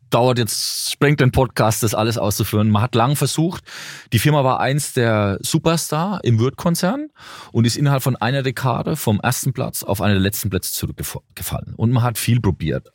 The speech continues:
Mit, äh, Hilfe von Künzelsau, mit allen möglichen Versuch-, Strategien und so weiter und so fort. Da gibt's ganz, ganz viele Gründe.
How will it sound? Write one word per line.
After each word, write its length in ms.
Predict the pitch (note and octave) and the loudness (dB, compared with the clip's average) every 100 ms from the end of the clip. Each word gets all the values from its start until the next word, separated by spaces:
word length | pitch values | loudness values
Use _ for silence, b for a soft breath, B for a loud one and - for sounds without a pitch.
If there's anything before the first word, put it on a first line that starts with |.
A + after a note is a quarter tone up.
| - | -14
Mit, 680 | - C3 C#3+ C#3+ - - B B B B B _ - | -10 -2 0 0 -2 -10 B B B B B _ -14
äh, 60 | C3 - D#2+ - - | -12 -10 -10 -8 0
Hilfe 360 | B2 C#3 D3+ C#3 | 2 4 2 -2
von 240 | - D3+ | 0 0
Künzelsau, 600 | - A#2 A#2 A2 - G#2+ | 2 0 0 -2 0 2
mit 200 | B2 C3 | 2 0
allen 200 | - C#3 | 2 2
möglichen 320 | D3 C#3 C#3 B2 | 4 2 0 0
Versuch-, 360 | B2 - - | 0 -2 -6
Strategien 480 | - B2 A2+ A2 G#2+ | -4 -2 -2 0 2
und 100 | A2 | 0
so 140 | - | 0
weiter 160 | D2+ C#2+ | -2 -2
und 80 | D2 | -6
so 80 | - | -8
fort. 160 | D2+ | -6
Da 40 | F#2+ | -2
gibt's 360 | C#3+ - - | -2 -2 -2
ganz, 260 | C3 C#3+ - | 0 0 0
ganz 200 | C3 A2+ | -2 0
viele 200 | A2+ F#2+ | 0 2
Gründe. 360 | A2 C#3 C#3 | 2 0 -2